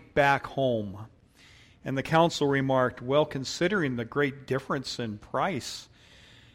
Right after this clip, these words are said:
you must have been extremely fond of your mother-in-law." And the man said, "No, that's not it. There was a case here in Jerusalem many years ago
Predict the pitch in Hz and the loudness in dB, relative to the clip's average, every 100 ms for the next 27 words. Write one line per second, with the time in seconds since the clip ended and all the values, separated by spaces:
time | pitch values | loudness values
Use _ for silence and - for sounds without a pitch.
0 | _ - 131 151 190 208 - 139 156 131 | _ -12 -6 0 4 4 2 0 0 0
1 | - - - 156 190 196 135 117 - 143 | -6 -8 -4 -2 -2 0 -2 -4 -4 0
2 | 180 196 131 117 120 120 123 143 220 151 | 2 0 -2 -4 -4 -2 -2 0 0 0
3 | 123 104 95 101 - _ _ _ _ _ | -2 -4 -6 -12 -20 _ _ _ _ _
4 | _ _ _ _ - 135 147 156 147 139 | _ _ _ _ -10 -4 0 0 -2 -4
5 | 151 180 196 190 180 170 - 143 127 120 | 0 4 6 6 4 2 0 2 4 4
6 | 117 - - _ _ _ _ - _ _ | 2 0 -12 _ _ _ _ -20 _ _
7 | _ _ _ 214 269 208 - 233 247 - | _ _ _ 4 6 4 8 8 8 6
8 | 233 208 170 131 151 165 - 127 127 151 | 4 4 4 4 6 6 4 0 2 2
9 | 165 147 147 - 123 127 131 110 | 4 4 2 0 2 6 6 4